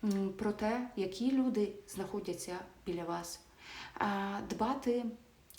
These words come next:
про характер своїх думок, чи вони позитивні, чи вони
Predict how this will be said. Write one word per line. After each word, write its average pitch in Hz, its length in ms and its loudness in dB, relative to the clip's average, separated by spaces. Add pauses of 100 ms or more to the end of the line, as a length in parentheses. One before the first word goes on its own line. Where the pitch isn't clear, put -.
про 214 560 4
характер 220 640 2 (680)
своїх 190 680 -2
думок, 185 480 -2
чи - 140 -2
вони 180 160 0
позитивні, 190 680 -2
чи - 120 -6
вони 170 280 -2